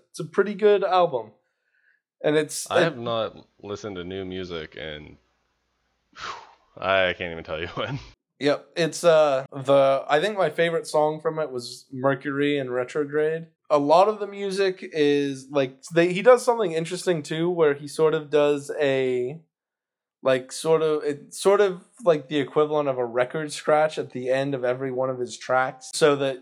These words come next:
Speaker 1: if you're listening to it on a loop, then it, um,
Speaker 2: It just sounds like it got scratched into the next one.
Speaker 1: Yeah, it just, it sounds like you're just moving on to the next song. Like, it sounds like you switched over songs,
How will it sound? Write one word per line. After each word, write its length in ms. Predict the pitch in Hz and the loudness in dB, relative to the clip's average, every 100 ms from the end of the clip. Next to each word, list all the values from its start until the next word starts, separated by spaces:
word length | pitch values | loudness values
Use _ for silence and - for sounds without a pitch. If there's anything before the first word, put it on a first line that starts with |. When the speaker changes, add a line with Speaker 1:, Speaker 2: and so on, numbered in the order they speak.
| 156 | -2
Speaker 1:
if 200 | 151 143 | 0 2
you're 100 | 147 | -2
listening 440 | 135 139 - 147 143 | 0 -4 -2 -4 -4
to 200 | 147 147 | 0 0
it 80 | 135 | 0
on 200 | 135 127 | 0 0
a 40 | |
loop, 380 | 113 113 135 147 _ _ _ _ _ _ _ _ 127 | -2 -6 -6 -6 _ _ _ _ _ _ _ _ 2
then 520 | 135 131 127 123 123 120 | 2 2 0 -4 -6 -4
it, 400 | 135 127 - - - - - 120 | -2 -2 -4 -14 -16 -16 -12 0
um, 640 | 123 113 110 95 85 107 _ _ _ _ | 2 4 2 -2 -14 -20 _ _ _ _
Speaker 2:
It 80 | 95 | -14
just 200 | 104 - | -12 -6
sounds 240 | 98 92 90 | -6 -4 -6
like 80 | |
it 100 | 90 90 | -6 -4
got 300 | 87 - - | -6 -6 -10
scratched 440 | - 90 92 - | -2 -2 -4 -12
into 120 | 90 | -10
the 80 | 85 | -6
next 300 | 85 87 - | -6 -8 -6
one. 200 | 101 107 - - | -6 -6 -10 -4
Speaker 1:
Yeah, 240 | 139 123 - - | 0 0 -2 -2
it 140 | 147 | -2
just, 360 | 143 156 143 - | 0 -4 -4 -4
it 240 | 156 151 | -2 -2
sounds 460 | - 165 156 156 143 | 0 4 4 4 0
like 240 | 147 139 | -4 -2
you're 100 | 143 | -6
just 260 | 131 131 127 | -4 -6 -4
moving 400 | 143 139 135 139 | -2 -2 -2 0
on 200 | 131 127 | 2 0
to 80 | 131 | -6
the 80 | 123 | -6
next 280 | 117 107 - | -6 -6 -6
song. 260 | 110 92 | -6 -4
Like, 160 | 113 123 | -6 -4
it 140 | 131 | -4
sounds 280 | 131 139 135 | -2 -2 -2
like 200 | 135 123 | -6 -10
you 160 | 123 120 _ _ _ | -16 -20 _ _ _
switched 520 | - 143 156 147 - | -10 -4 -4 -4 -2
over 360 | 156 131 123 117 | 0 0 -2 -8
songs, 880 | - 135 110 90 - 135 - - | 0 0 0 -6 -14 -16 -16 -20